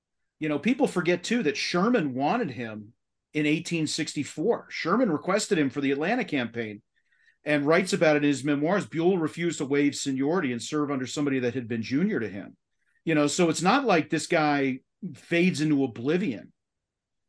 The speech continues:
He had some things on the ball, but was he the right man at the right time?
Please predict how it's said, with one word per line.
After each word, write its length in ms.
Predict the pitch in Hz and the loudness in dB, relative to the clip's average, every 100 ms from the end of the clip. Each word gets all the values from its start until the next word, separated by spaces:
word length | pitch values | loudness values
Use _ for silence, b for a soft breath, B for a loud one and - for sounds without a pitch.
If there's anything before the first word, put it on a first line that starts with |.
| - | -6
He 120 | 180 | -2
had 260 | 170 220 254 | 0 0 2
some 180 | 202 180 | 0 2
things 240 | 175 147 | 2 2
on 140 | 151 | 2
the 80 | 139 | 2
ball, 460 | 117 151 190 107 87 _ _ _ _ _ _ _ _ _ _ _ _ _ _ | 0 0 0 -2 -8 _ _ _ _ _ _ _ _ _ _ _ _ _ _
but 120 | 143 | -4
was 180 | 139 147 | 0 2
he 80 | 143 | 2
the 60 | |
right 180 | 139 147 | 2 2
man 200 | 143 143 | 0 -2
at 60 | 131 | -2
the 60 | |
right 200 | 131 135 | -2 -2
time? 460 | 131 151 151 156 156 | -2 0 0 -2 -8